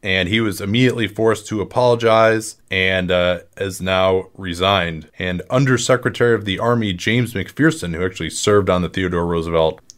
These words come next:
will succeed Modly. So I talked pretty extensively, uh, on why that removal happened,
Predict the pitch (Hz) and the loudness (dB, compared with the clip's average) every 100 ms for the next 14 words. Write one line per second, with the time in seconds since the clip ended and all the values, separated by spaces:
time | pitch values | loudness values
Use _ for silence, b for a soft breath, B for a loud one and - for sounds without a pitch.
0 | - 98 98 92 87 - - - - - | -10 0 2 2 0 -4 -8 -6 -6 -4
1 | 117 107 101 95 - 98 90 85 87 85 | 0 0 0 -6 -8 -2 0 0 -6 -8
2 | - - 95 92 143 127 131 113 90 - | -10 -4 -2 0 0 0 0 0 -2 -4
3 | 101 104 104 107 95 87 85 107 90 87 | -6 -6 -2 0 2 0 -2 -6 -8 -4
4 | 92 92 92 90 90 _ 104 107 95 92 | 0 2 0 -2 -6 _ -2 -2 -2 -10
5 | 98 101 95 87 104 104 113 113 117 | -10 -10 -8 -8 -4 -4 -4 -6 -8